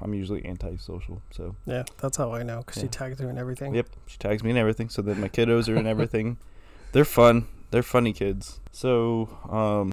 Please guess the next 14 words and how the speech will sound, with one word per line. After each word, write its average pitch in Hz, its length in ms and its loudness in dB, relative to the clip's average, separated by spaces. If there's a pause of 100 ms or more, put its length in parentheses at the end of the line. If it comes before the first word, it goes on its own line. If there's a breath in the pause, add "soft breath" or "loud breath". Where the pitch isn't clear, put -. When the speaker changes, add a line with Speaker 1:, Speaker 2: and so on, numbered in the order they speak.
(100)
Speaker 1:
Madeline 123 640 4
is 101 140 -4
the 98 80 -8
youngest. 107 380 -2
I 104 40 2
haven't 104 160 -2
talked 110 200 2
about 80 240 -4
her 113 140 2
yet. 80 300 -2 (580 soft breath)
She 113 260 -4
is 85 160 -4
four, 127 640 -4 (180)
and 92 500 -8